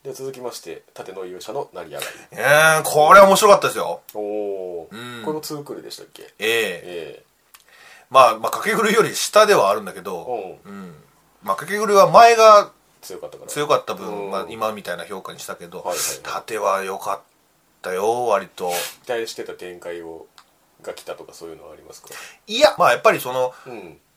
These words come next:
Speaker 2: 盾の勇者の戦い方っていうのは、
Speaker 1: うんうんうんうん。
Speaker 2: あの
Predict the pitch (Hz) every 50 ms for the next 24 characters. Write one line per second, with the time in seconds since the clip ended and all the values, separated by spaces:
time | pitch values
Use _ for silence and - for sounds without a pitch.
0 | _ _ - 160 175 170 165 143 131 127 120 120 131 139 135 - 120 107 101 -
1 | - 98 - 110 - - 120 117 117 - 107 - 107 104 104 - - 175 185 170
2 | 131 127 160 196 196 170 123 82 78 85 90 95 90 78 78 87 82 _ _ _
3 | _ _ _ _ _ _ _ _ 90 92 87 87 87 87 85 85 85 85 82 85
4 | 85 82 85 82 - - -